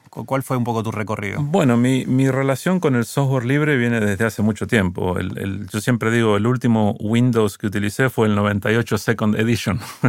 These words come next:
Speaker 2: <laughs> Eso me libra de tener que, que ayudar a la gente con las computadoras siempre. Em, y desde hace veinte años, como usuario de software libre y luego,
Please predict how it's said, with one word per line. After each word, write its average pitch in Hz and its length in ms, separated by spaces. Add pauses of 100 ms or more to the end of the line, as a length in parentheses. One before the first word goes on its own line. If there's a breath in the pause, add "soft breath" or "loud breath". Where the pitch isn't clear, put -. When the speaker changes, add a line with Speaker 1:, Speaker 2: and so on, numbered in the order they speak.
(100)
Speaker 2:
<laughs> - 400
Eso 117 200
me 110 120
libra 120 260
de 107 140
tener 104 280
que, 92 280 (340 loud breath)
que 104 140
ayudar 101 340
a 107 60
la 101 80
gente 107 320
con 98 100
las 92 120
computadoras 95 640
siempre. 95 360 (440 loud breath)
Em, 120 560
y 120 300
desde 113 300
hace 123 180
veinte 127 320
años, 131 340
como 98 360
usuario 120 460
de 110 60
software 113 360
libre 123 340
y 101 40
luego, 113 440